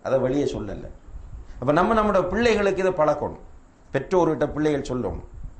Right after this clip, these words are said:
ஆனா இன்றைக்கு என்ன பிரச்சனை என்றால், பிள்ளைகள் சொல்லக்கூடிய அளவுக்கு பெற்றோர்கிட்ட கெப்பாசிட்டி இல்லை.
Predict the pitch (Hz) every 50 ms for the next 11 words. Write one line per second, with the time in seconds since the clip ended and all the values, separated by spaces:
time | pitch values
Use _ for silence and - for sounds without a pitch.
0 | - - - - 151 151 156 185 202 226 - 196 208 226 233 202 - 170 180 190
1 | 185 185 160 147 127 117 110 107 110 113 113 - - - - - - - - -
2 | - - 180 214 240 233 240 226 226 214 202 - - - 190 185 202 202 151 180
3 | 185 180 165 165 170 175 180 175 190 190 - 160 156 - - 202 202 190 180 175
4 | 180 165 - 151 120 147 147 - - 107 - 107 90 87 -